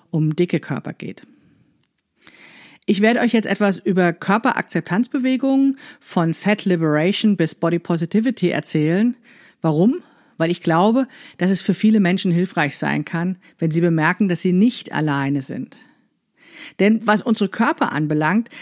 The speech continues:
sind wir oft in einem Zustand der Scham gefangen. Dabei ist es doch eigentlich so, dass wir alle Körper haben. Diese Körper sind nur eben unterschiedlich.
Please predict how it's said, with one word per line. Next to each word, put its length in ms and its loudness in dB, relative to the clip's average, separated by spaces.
sind 220 -2
wir 140 0
oft 180 -2
in 100 0
einem 380 2
Zustand 420 0
der 160 2
Scham 540 0
gefangen. 480 -2
Dabei 260 -2
ist 220 0
es 120 0
doch 140 0
eigentlich 380 -4
so, 140 -2
dass 180 -4
wir 160 -4
alle 300 0
Körper 380 -10
haben. 320 -10
Diese 200 4
Körper 380 0
sind 260 2
nur 140 2
eben 220 2
unterschiedlich. 960 -2